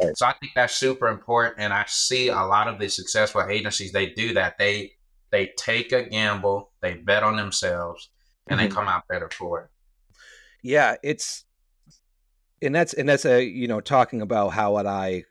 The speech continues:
Speaker 1: you know, what would I do at an earlier age, right, is, or, or try to do earlier in this whole process was to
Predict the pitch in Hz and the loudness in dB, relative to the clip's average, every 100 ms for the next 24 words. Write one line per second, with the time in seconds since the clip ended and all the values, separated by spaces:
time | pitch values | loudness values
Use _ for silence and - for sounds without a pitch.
0 | _ _ - 104 101 127 123 117 110 95 | _ _ -10 -6 0 2 4 4 2 0
1 | 113 107 92 92 64 76 110 104 92 92 | 0 2 0 0 -2 0 2 2 0 -2
2 | 92 92 85 78 - - - 87 90 80 | -2 -4 -6 -6 -8 -10 -2 0 0 -2
3 | - 98 87 82 - - - _ - 98 | -2 -2 -2 -4 -6 -6 -10 _ -4 0
4 | 90 85 95 98 - 123 117 107 92 90 | 0 -4 -6 -8 -2 0 2 0 -4 -6
5 | 95 90 95 95 92 87 85 85 82 - | -6 -4 -2 -2 -2 0 0 0 -2 -8
6 | _ 90 90 85 - 95 - 95 90 90 | _ -6 -4 -6 -2 -2 0 2 2 2
7 | 90 80 - 87 87 76 - - _ _ | -2 -2 -2 0 0 0 -4 -8 _ _
8 | _ _ _ _ _ - 113 98 90 87 | _ _ _ _ _ -6 0 0 0 -2
9 | 85 | -4